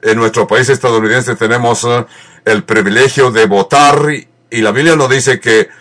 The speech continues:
Dios escoge lo más necio de este mundo para avergonzar a los fuertes,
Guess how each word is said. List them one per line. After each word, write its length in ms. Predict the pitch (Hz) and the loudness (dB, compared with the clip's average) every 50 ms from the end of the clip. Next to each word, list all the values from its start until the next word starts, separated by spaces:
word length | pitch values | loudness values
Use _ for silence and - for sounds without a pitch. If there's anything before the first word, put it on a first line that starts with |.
| _ _ _ | _ _ _
Dios 400 | - 101 90 135 143 147 - - 123 | -12 -4 0 2 2 2 2 2 -2
escoge 640 | 110 - - - 147 151 - 139 131 131 131 - - | -2 -2 0 0 0 2 2 2 2 2 2 0 0
lo 140 | 104 104 101 | -2 -2 -2
más 260 | 113 120 123 107 101 | 0 0 -2 -2 -2
necio 340 | 113 117 117 - - 110 101 | -2 -2 -2 0 0 -2 0
de 140 | 101 104 | 2 2
este 220 | 113 110 - 107 101 | 0 0 0 -2 -2
mundo 520 | 92 98 98 98 92 95 92 90 90 87 _ | -2 -2 -2 -2 0 0 -2 -2 -4 -6 _
para 260 | 98 95 92 95 92 | -4 -2 -2 -2 -2
avergonzar 600 | 92 92 92 90 87 87 85 - 98 98 95 - _ | -2 -2 -4 -6 -6 -6 -4 -2 -2 -2 -2 -4 _
a 140 | - 90 90 | -6 -4 -4
los 200 | 85 80 78 - | -4 -4 -8 -10
fuertes, 580 | - - 117 139 139 131 - - 101 98 - | -8 -4 0 0 0 0 -2 -4 -4 -6 -6